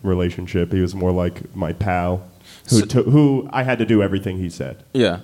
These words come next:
Speaker 2: So we, we know that when people get married, they get a tandem bike. When your parents divorced, did they each get their own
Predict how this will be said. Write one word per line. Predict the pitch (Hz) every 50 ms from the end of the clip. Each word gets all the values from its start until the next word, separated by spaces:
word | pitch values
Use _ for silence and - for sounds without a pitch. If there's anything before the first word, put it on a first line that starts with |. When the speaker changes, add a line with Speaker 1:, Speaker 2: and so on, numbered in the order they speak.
| - _
Speaker 2:
So | - - 185 185 190 185
we, | 190 202 196 - - -
we | 180 196 202 196
know | 202 208 240 277 294 277
that | 226 233 208 190 - -
when | 160 160 160 160
people | 165 175 165 165
get | 156 160 - 117
married, | 127 117 120 120 117 113
they | 117 107
get | 101 110 104
a | 101
tandem | 101 - - 110 107 107 104 98 98 95 87
bike. | 92 85 82 82 82 -
When | 110 107 107
your | 107 104
parents | - 143 139 139 143 135 - -
divorced, | - 113 90 107 117 113 104 - -
did | 107 92 -
they | 104
each | 101 98 - 107 107 - - - -
get | 110 104 101
their | - 101 92 - 92
own | 90 85 87 95 104 110 113 113 113